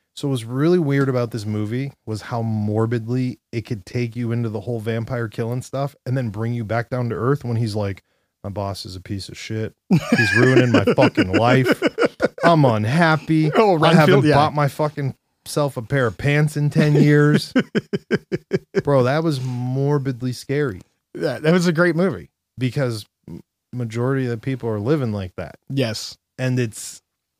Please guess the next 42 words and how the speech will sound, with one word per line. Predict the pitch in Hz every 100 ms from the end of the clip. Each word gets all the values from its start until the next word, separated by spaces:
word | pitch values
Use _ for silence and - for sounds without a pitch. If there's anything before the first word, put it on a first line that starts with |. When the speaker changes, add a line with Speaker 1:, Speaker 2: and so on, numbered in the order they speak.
| _ _ _ _ _ -
Speaker 1:
it | 127 107
was. | 117 98 - - _ _ _ -
It | 156
was | 175 -
weird, | 254 131
right? | 104 110 165 180 _ _ _ _ _ _ -
I |
mean, | 190 220 156
there | 190 220
were | 226
so | - - 220 233
many | 214 202
stories. | - 196 185 120
Here's | 214 233
the | 190
other | 185 165
thing, | 151 131
too, | - 180
not | 147 151
to | 147
ruin | 147 147
the | 127
movie, | 160 185
but | 113 113 _ _ _ _ _ -
it |
was | 147 156 156
like | 156 - _ _
Nick | 123 135 170 170
wasn't | 147 147 147
even | 131 127 -
in | 143 135
the |
movie. | 127 160 101 - _ _ _ _ _ _ -
It | 143
was | 139
like | 143
he | -
showed | 127 - 151 151
up | 147 135
at | 135
the |
moments | 120 123 127 113 101 -